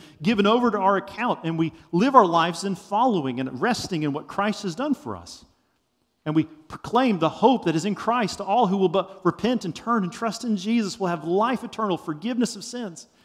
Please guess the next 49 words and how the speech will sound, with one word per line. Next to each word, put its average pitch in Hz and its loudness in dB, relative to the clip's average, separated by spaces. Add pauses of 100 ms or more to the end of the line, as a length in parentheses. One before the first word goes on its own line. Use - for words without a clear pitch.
(240)
And 165 -10
Jesus 170 -4 (180)
lived 208 4
and 165 -2
died 220 0
and 165 0
rose 214 0
again. 190 -2
He's 160 -6
ascended 214 2
and 170 -2
he 165 -4
will 240 2
come 247 -4
again 202 -2
one 160 -6
day. 123 -8 (1120)
In 185 -2
this 190 2
submission 185 0
to 156 -4
Christ, 208 -4 (440)
we're 160 0
indwelt 190 2
by 202 2
the 180 -4
Holy 208 0
Spirit. 180 0
We 160 -2
submit 170 -2
to 165 0
him 123 -4 (200)
by 208 2 (560)
the 160 0
Word. 180 0
The 123 -4
Spirit 190 0
convicts 170 -4
us 147 -8
and 147 -12
comforts 226 -2
us 131 -8
and 131 -10 (140)
speaks - -2
to 160 -2
us 139 -6
and 156 -6
guides 208 -2
us. - -14